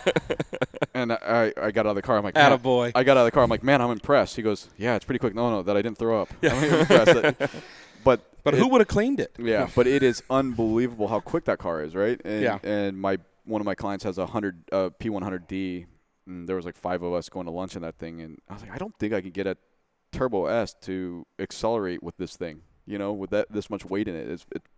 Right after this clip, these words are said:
Speaker 1: it's crazy. So channeling that into some of the stuff we do at some point, not in the near future, but I, I think in the next five years you'll see B B I start to do that. Another big thing that we're doing right now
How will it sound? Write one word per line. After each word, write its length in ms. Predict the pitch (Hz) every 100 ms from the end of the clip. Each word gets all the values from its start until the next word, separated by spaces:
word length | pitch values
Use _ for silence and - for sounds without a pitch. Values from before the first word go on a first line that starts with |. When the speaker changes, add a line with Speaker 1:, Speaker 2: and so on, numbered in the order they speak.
| _
Speaker 1:
it's 160 | - -
crazy. 340 | - 107 92
So 260 | 82 95 87 - _ _ _ _ _ _
channeling 440 | - 120 117 110 98
that 260 | 98 98 -
into 440 | 95 95 90 87 _ _ _ _ _
some 140 | 98
of 20 | 92
the 60 |
stuff 240 | - 98 -
we 100 | 87
do 380 | 87 87 80 82 _ _
at 100 | 87
some 240 | - 101 95
point, 400 | - 95 85 - _
not 120 | 104 117
in 40 |
the 80 | 104
near 160 | 98
future, 280 | 92 90 90
but 120 | 82
I, 140 | 90 82 _ _ _ _
I 80 | 104
think 100 | 113
in 40 |
the 60 | 104
next 160 | 95 -
five 240 | 95 87
years 280 | 90 87 82
you'll 120 | 85
see 420 | - 90 85 78 - _
B 120 | 87
B 120 | 85 82
I 100 | 80
start 260 | - 85
to 60 | 82
do 100 | 80
that. 180 | 82 82
Another 320 | 101 104 123 110
big 220 | 107 98
thing 120 | 104
that 80 | 101
we're 80 | 92
doing 140 | 95 92
right 160 | 90
now 260 | 92 90